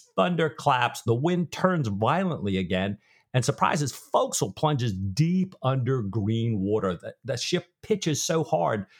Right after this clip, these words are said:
that Jack's cot dashes him violently against the overhead beams, and Pullings up by the wheel is, is thinking to himself, "I doubt she will ever rise again." You know, Jack comes running up.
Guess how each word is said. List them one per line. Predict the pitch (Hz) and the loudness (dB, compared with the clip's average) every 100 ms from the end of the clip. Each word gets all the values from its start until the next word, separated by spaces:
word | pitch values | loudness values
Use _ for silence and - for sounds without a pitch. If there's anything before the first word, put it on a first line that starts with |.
| _ _ - | _ _ -2
that | 117 113 | -2 -2
Jack's | 95 95 131 139 - | -8 -2 0 0 -4
cot | - - - 160 92 101 | -12 -8 -2 -2 -2 -4
dashes | 104 123 147 131 | -2 -2 0 0
him | 107 95 90 | 2 -2 0
violently | 120 156 190 110 80 92 87 | 2 2 0 -2 -6 -6 -4
against | 95 104 101 - | -2 -4 -4 -4
the | 101 | -4
overhead | - 135 123 123 104 104 92 87 | 0 -2 0 0 2 0 -2 -2
beams, | 147 170 104 98 - - - _ | 0 2 0 -2 -4 -20 -20 _
and | 101 - | -6 -4
Pullings | - 277 180 92 92 | -2 0 2 0 -4
up | 139 139 | -4 0
by | 117 107 | 0 0
the | |
wheel | 107 185 151 95 - | 0 0 0 -2 -2
is, | 110 - - | -4 -4 -4
is | 110 | -2
thinking | 127 107 | 0 0
to | 104 | -2
himself, | 95 139 123 - | -2 -2 -4 -4
"I | 139 | -4
doubt | 110 120 - | -2 -2 -4
she | - 131 | -8 -6
will | 107 107 - | -2 -4 -4
ever | 117 127 123 120 | -6 -4 -2 -4
rise | 98 104 107 117 101 - | -2 -2 0 -2 -4 -6
again." | 98 85 78 85 98 71 - _ _ _ - | -8 -8 -8 -4 -4 -4 -18 _ _ _ -6
You | 104 | -6
know, | - _ _ | -6 _ _
Jack | 135 131 - | 0 0 0
comes | 131 110 | 0 0
running | 98 101 117 139 160 151 | -2 0 2 2 2 2
up. | 107 95 190 | 2 0 -2